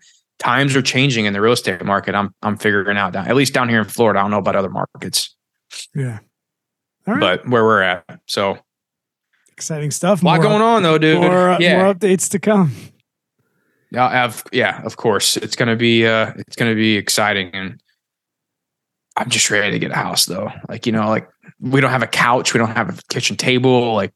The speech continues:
Speaker 1: we're kinda, like, roughing it right now. I mean, not, we're not roughing it, but,
Speaker 2: <laughs>
Speaker 1: you know, like,
Speaker 2: Roughing it
Speaker 1: not
Speaker 2: in a
Speaker 1: having a
Speaker 2: four hundred thousand dollar townhome. <laughs>
Speaker 1: Yeah.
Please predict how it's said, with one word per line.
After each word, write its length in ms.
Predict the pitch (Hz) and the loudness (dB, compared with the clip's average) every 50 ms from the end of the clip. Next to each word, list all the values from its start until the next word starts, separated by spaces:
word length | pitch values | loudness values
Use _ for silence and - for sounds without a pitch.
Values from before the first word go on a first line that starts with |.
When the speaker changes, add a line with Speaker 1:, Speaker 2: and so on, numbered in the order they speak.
| - - | -8 -8
Speaker 1:
we're 80 | 117 | -6
kinda, 200 | - - 127 123 120 | -4 -2 0 0 0
like, 140 | 110 87 | 0 0
roughing 320 | 98 110 110 - - - 139 | 0 0 0 0 0 0 0
it 40 | 131 | 2
right 160 | 101 123 127 | 2 2 0
now. 80 | 107 - | -2 -4
I 60 | 104 | -6
mean, 80 | 107 104 | -6 -4
not, 180 | 107 - - - | -6 -6 -6 -8
we're 240 | - - 113 107 | -8 -6 -6 -4
not 220 | 104 98 - - - | -4 -6 -8 -6 -4
roughing 280 | 101 95 - - 85 | -6 -6 -4 -6 -8
it, 180 | 90 78 - - | -8 -8 -8 -6
but, 260 | 98 95 82 - - _ - | -4 -4 -4 -4 -8 _ -14
Speaker 2:
<laughs> 360 | - - - - - - - | -12 -12 -12 -14 -16 -6 -4
Speaker 1:
you 100 | 160 123 | -2 -2
know, 140 | 98 90 98 | 0 0 0
like, 280 | 110 110 110 - - - _ _ _ _ _ - | 0 0 -2 -4 -8 -18 _ _ _ _ _ -4
Speaker 2:
Roughing 360 | 160 165 180 165 202 190 185 | 0 0 2 2 2 2 2
it 80 | 190 185 | 2 2
Speaker 1:
not 80 | - | 2
Speaker 2:
in 60 | 185 | 2
a 20 | 170 | 2
Speaker 1:
having 140 | - - 120 | 2 0 0
a 120 | - 220 | 0 0
Speaker 2:
four 160 | - 196 196 190 | 2 4 4 4
hundred 280 | 190 180 175 185 170 | 4 4 4 2 2
thousand 340 | 208 196 190 190 190 185 190 | 2 2 2 2 2 4 4
dollar 220 | 185 185 185 175 | 4 4 4 4
townhome. 840 | 170 180 143 202 196 202 202 147 - 202 185 180 170 - 233 294 - - | 4 4 2 2 4 2 2 2 2 0 0 0 0 -2 -2 -6 -6 -8
<laughs> 60 | _ _ - - _ 139 - - - - | _ _ -20 -20 _ -18 -16 -12 -6 -4
Speaker 1:
Yeah. 360 | 147 - 151 113 127 - | -2 0 0 0 -2 -2